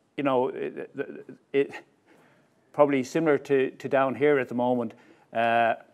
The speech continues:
and similar to, to, to the Department of Energy, the same is happening in the north at the moment insofar as the amount of the departments are being lessened and being pulled together. Uh, they're still going through the process of who gets what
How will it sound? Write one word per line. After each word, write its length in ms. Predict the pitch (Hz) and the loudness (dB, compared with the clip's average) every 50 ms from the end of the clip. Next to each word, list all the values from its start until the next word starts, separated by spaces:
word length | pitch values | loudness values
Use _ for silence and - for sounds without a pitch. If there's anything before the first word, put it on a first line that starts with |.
| - - _ _ _ _ _ - | -20 -20 _ _ _ _ _ -10
and 180 | - 110 117 123 | -8 -8 -8 -4
similar 320 | - 143 139 139 135 123 | -2 0 2 2 0 0
to, 160 | 110 - - - 147 | -2 -6 -14 -16 -8
to, 340 | - 143 135 123 120 123 131 | -4 -2 -2 -2 -2 -4 -6
to 300 | - - 127 120 120 117 | -6 -6 -4 -4 -4 -4
the 100 | 107 120 | -4 -6
Department 420 | 110 - 135 135 131 127 - 117 117 | -4 0 2 2 2 2 0 -6 -6
of 80 | 107 | -4
Energy, 500 | 127 127 131 123 117 - 120 113 117 123 - 131 127 | -4 -4 -4 -4 -6 -6 -6 -6 -6 -8 -12 -14 -14
the 60 | - | -10
same 300 | - - 160 160 160 147 | 0 2 4 4 4 4
is 120 | 147 143 - | 0 0 2
happening 380 | 147 147 147 147 139 135 127 | 4 4 4 4 2 -4 -2
in 120 | 127 123 120 | -2 -2 -4
the 100 | 123 123 | -4 0
north 320 | 123 127 135 139 135 - | 2 4 4 4 4 0
at 120 | 123 104 | -4 -8
the 40 | - | -6
moment 360 | 120 123 120 120 120 117 110 | -2 -2 -2 -2 -2 -4 -4
insofar 720 | 120 117 113 - - 120 - - 131 123 120 120 117 123 - - | -6 -8 -6 -4 -4 -4 -2 2 4 4 6 4 4 2 0 2
as 360 | 127 120 113 117 113 101 - _ _ - - - _ | 2 2 2 0 -2 -6 -12 _ _ -20 -20 -20 _
the 80 | - 127 | -8 -4
amount 260 | 113 131 131 127 - | -2 0 0 -2 -2
of 160 | 120 107 - | -6 -10 -10
the 80 | - 117 | -10 -10
departments 840 | - - - - - _ - 131 127 131 - 131 120 120 107 - - | -10 -12 -14 -16 -8 _ 4 4 4 4 2 -2 -6 -8 -8 -8 -4
are 200 | - 120 117 107 | -2 0 0 0
being 240 | 107 113 107 113 | -2 -6 -6 -2
lessened 380 | 117 127 127 - - 120 117 110 | 0 0 0 -2 -4 -8 -6 -4
and 260 | 117 110 110 104 98 | -4 -6 -6 -8 -10
being 180 | 104 117 104 107 | -8 -8 -10 -10
pulled 280 | - - 127 120 117 | -6 -2 -2 -2 -2
together. 420 | - 113 104 117 120 117 120 113 - - - - - - _ _ _ | -4 -2 -2 0 0 0 -2 -4 -6 -10 -20 -20 -20 -20 _ _ _
Uh, 240 | - 110 110 113 113 | -4 0 0 0 0
they're 320 | 110 117 117 120 117 123 - - 151 | 0 0 -2 -2 -2 -4 -6 -10 -16
still 420 | - - - - - 147 143 147 139 | -20 -20 -8 0 2 4 4 4 4
going 280 | 127 131 131 127 120 | 4 2 2 2 0
through 160 | - - 135 | -4 -4 -4
the 60 | 123 117 | -4 -4
process 580 | - - 131 127 131 127 - 135 123 117 - - | -4 -2 0 0 0 0 -2 -4 -4 -4 -4 -6
of 160 | - 120 - | -8 -8 -6
who 180 | - 143 135 | -4 -4 -2
gets 300 | 123 131 123 117 - - | 0 0 -2 -2 -4 -4
what 260 | - 127 123 127 127 | 0 2 2 2 0